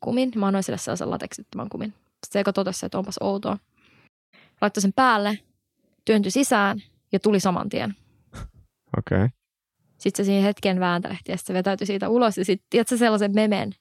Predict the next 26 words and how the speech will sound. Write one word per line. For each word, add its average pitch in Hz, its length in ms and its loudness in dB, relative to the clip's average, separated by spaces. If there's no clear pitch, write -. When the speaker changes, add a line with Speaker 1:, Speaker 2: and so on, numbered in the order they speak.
Speaker 1:
missä 196 240 -2
on 180 80 2
semmoinen 190 340 0
tosi 208 220 2
ryytynyt 196 420 2
kettu, 196 280 -2
mikä 165 180 -4
istuu - 240 -4
sen 185 140 0
tuolin 185 340 2
reunaan - 320 -2
silleen - 280 0
tälleen? 247 480 -2
Speaker 2:
Joo. 113 260 4
Speaker 1:
Ja 247 60 2
se 294 80 6
istui 302 280 4
tuossa 262 200 2
mun 247 100 4
sängyn 247 300 2
laidalla 190 280 2
just 302 320 4
sellaisen 226 460 4
näköisenä 202 580 2
siinä 233 300 4
asennossa. 214 540 2